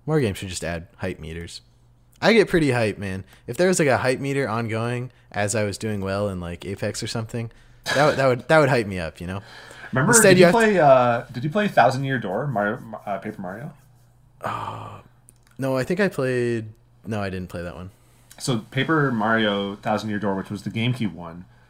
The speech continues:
Speaker 1: Mm-hmm.
Speaker 2: it, every battle takes place on a stage. So similar to a hype meter, it was more like the, the crowd, like, pleasing meter. And
Speaker 1: Okay.
Speaker 2: as, as you, like, kind of did moves better and stuff, the crowd got excited and would throw you shit.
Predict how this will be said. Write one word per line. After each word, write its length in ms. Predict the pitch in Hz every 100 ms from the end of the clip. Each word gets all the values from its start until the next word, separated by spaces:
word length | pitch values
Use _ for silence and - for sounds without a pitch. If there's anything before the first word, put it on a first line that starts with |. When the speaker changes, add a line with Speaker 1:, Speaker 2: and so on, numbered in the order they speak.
| -
Speaker 1:
Mm-hmm. 240 | 117 98
Speaker 2:
it, 100 | 113 - - _
every 200 | 135 151
battle 300 | 147 120 120
takes 240 | 110 135 -
place 260 | 131 113
on 100 | 104
a 60 | 95
stage. 640 | - - 113 104 76 - -
So 480 | - 135 120 113 101 - _ _ _ -
similar 360 | - 160 156 131
to 120 | 123
a 60 | 101
hype 220 | 127 107
meter, 320 | 101 98 98
it 80 | 107
was 100 | 101
more 180 | 110 113
like 220 | 107 95 -
the, 340 | 117 104 98 85 -
the 80 | 107
crowd, 760 | - - 101 101 110 110 104
like, 280 | 101 95 -
pleasing 600 | - 101 104 117 120 127 123 -
meter. 460 | 110 123 139 143 - _ - _ 156
And 200 | 107 107
Speaker 1:
Okay. 80 | 95
Speaker 2:
as, 500 | 113 120 113 - - -
as 260 | 101 113 110
you, 120 | 113
like, 220 | 110 107 101
kind 200 | 117 110
of 140 | 101
did 180 | 110 107
moves 360 | 104 101 101 -
better 400 | 98 95 104 110
and 100 | 107
stuff, 200 | 120 110
the 60 | 101
crowd 320 | - 104 104
got 140 | 104
excited 340 | 98 - 95 101
and 80 | 104
would 100 | 92
throw 220 | - 92
you 120 | 95 110
shit. 360 | - 117 127